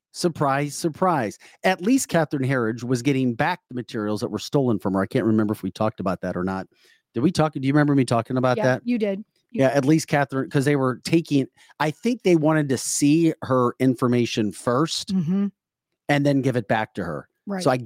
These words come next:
Speaker 1: guarantee they went through that. And I, I, who knows if there's a lawsuit or something of that nature, but it was very fast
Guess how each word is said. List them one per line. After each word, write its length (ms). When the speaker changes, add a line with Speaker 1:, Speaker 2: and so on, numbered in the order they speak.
Speaker 1:
guarantee 480
they 120
went 240
through 140
that. 300
And 180
I, 520
I, 120
who 140
knows 260
if 80
there's 180
a 60
lawsuit 440
or 60
something 360
of 80
that 140
nature, 280
but 160
it 60
was 120
very 260
fast 540